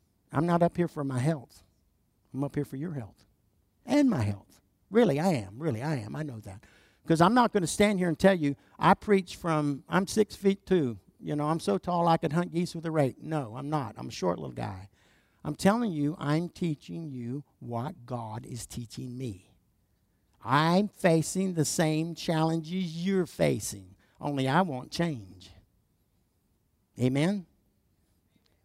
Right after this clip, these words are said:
Father, in Jesus' name, I wanna thank you once again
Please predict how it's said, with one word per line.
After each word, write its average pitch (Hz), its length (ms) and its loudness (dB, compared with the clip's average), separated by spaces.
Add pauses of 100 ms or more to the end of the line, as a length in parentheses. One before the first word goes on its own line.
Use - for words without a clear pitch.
(120)
Father, 233 420 4
in 208 120 2
Jesus' 208 480 2
name, 214 240 4
I - 20 0
wanna 190 220 2
thank 208 280 2
you 180 120 -4
once 196 280 -2
again 170 540 2